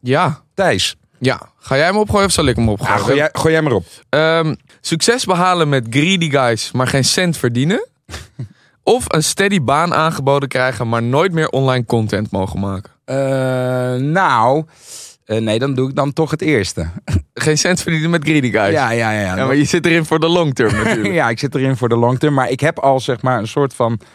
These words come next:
Speaker 2: ehm, aanbod afgeslagen eerder in tweeduizend tweeëntwintig. Waarbij ik, eh, eh, ja, goed geld kon verdienen. Prima steady job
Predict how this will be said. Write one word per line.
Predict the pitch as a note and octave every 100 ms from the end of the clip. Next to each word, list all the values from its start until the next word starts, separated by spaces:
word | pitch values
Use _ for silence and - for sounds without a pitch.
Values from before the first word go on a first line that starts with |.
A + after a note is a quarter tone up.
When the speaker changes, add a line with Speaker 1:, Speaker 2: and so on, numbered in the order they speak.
| _ _ _ _
Speaker 2:
ehm, | - A2+ A2+ A2 G#2+ _ -
aanbod | A#2 A#2+ A2+
afgeslagen | - - - A#2 G#2 G2 G2+ G2 F2+ _ _
eerder | - B2 A2+ F#2
in | G2
tweeduizend | - G#2+ F#2+ F#2 F#2+
tweeëntwintig. | - F#2+ F#2 G2+ F#2+ F#2 F2+ - - _ -
Waarbij | F#2+ G2
ik, | F#2+ -
eh, | F2+ F2+ F2
eh, | F#2+ _ F#2+ G2 - -
ja, | - A#2+
goed | - - D3
geld | - C#3 -
kon | B2+
verdienen. | A2 G#2+ G#2+ G#2+ G#2 G#2+ G#2 -
Prima | C#3 C3+ A2
steady | - D3+ B2+
job | A2 A2 A2